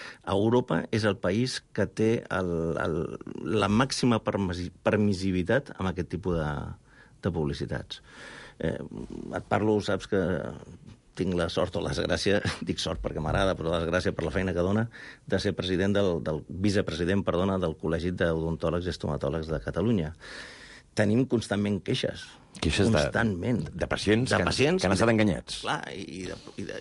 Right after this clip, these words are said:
Speaker 1: i de, i de dentistes que, que es queixen dient, «Això no es pot dir, no es pot fer», però... Desgraciadament, es pot fer en aquest país.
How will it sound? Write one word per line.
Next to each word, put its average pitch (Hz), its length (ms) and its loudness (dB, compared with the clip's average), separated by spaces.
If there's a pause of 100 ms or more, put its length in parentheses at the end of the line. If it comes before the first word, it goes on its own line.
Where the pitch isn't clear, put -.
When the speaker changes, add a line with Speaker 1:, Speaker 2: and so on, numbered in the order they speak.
Speaker 1:
i 92 100 -6
de, 82 160 -8
i 92 140 -4
de 82 100 -4
dentistes 117 640 -2
que, - 160 -6
que - 140 -10
es - 100 -8
queixen 117 300 -2
dient, 87 160 -2
«Això 110 260 0
no 101 240 2
es 127 100 0
pot - 220 -8
dir, 135 240 2
no 78 160 -4
es - 60 -14
pot - 100 -4
fer», - 160 -2
però... - 160 -6 (1600)
Desgraciadament, 123 760 4 (500)
es - 160 -2
pot - 320 -2
fer 82 160 0
en 71 80 -4
aquest 73 240 -6
país. - 280 -10